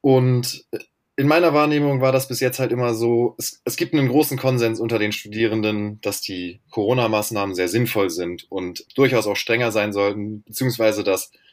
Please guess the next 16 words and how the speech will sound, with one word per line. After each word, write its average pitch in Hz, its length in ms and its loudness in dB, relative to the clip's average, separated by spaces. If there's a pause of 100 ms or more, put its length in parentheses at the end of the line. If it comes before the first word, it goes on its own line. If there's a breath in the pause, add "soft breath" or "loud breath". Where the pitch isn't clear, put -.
(380 soft breath)
der - 140 0
Eindämmung 110 400 0
der 98 100 0
Pandemie 101 540 -4
oberste 110 360 2
Priorität 107 680 0
zugehört. 92 760 -2 (720)
Aber 123 600 2 (300)
in 113 180 -6
dem 131 240 2
Zeitraum 123 500 0
ist 127 120 -4
dann 123 120 -2
halt 117 180 -2 (100)
eben 113 280 -2
aufgefallen, 110 800 0